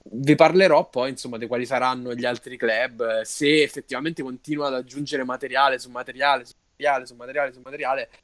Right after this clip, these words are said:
eh, perché, eh, eh, m-, m'ha stupito, nonostante io sia poi abituato alla struttura degli Yakuza. Però questo qua c'ha veramente una quantità di roba dentro in-, infinita,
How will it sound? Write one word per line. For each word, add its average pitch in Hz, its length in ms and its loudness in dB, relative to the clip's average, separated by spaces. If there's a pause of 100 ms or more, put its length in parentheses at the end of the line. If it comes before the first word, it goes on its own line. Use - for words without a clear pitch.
(280)
eh, 87 480 -10
perché, - 280 -4
eh, 104 1200 -2 (280)
eh, 117 160 -2
m-, 151 160 4
m'ha 156 140 8
stupito, 151 520 4
nonostante 135 460 -4
io 139 160 0
sia 117 500 -2
poi 117 200 -6
abituato 113 600 -8
alla 107 160 -8
struttura 110 480 -8
degli 110 360 -4
Yakuza. 104 500 -4 (320)
Però 151 220 8
questo 117 200 -6
qua 113 120 -12
c'ha 120 100 -14
veramente 107 400 -10
una 123 80 -6
quantità 113 380 -6
di 104 80 -2
roba 104 320 0
dentro 110 320 -8
in-, 104 180 -10
infinita, 98 580 -8